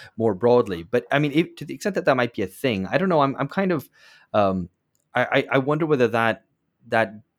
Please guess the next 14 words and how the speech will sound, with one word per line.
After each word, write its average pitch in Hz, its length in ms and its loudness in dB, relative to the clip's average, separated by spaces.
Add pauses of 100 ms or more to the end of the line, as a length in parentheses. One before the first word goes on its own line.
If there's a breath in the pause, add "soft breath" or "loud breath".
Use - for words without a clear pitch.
(140)
kind 113 160 -4
of 95 80 -8
desire, 104 320 0
even 113 220 -2
from 98 140 -6
kind 95 140 -6
of 92 80 -8
secular 98 540 0
people, 87 560 -6
t-, - 180 -18
for 107 160 -2
the 95 140 -4
kind 104 160 -2
of - 260 -8